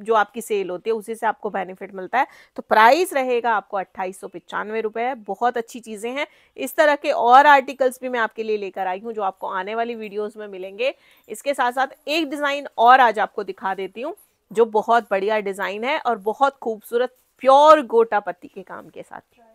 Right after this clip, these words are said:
तो पंजाब होके आए और पंजाबी पैटर्न के सूट्स आपके लिए ना लेकर आए, ऐसा हो ही नहीं सकता। ये देख सकते हैं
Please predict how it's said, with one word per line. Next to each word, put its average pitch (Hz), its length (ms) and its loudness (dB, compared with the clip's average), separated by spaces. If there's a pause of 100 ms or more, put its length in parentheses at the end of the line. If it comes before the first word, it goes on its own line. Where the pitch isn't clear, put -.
(920)
तो - 60 -14
पंजाब 262 560 4
होके 311 220 0
आए 294 180 2
और 294 180 2
पंजाबी 262 640 0
पैटर्न 302 360 -4
के 302 120 -8
सूट्स 269 300 -12
आपके 247 240 -6
लिए 254 120 -2
ना 247 180 -4
लेकर 240 300 -4
आए, 226 120 -2
ऐसा 220 180 -6
हो 220 200 -2
ही 226 100 -4
नहीं 233 120 -4
सकता। 220 280 -6
ये 214 160 -2
देख 214 160 -4
सकते 220 260 -8
हैं 269 220 -4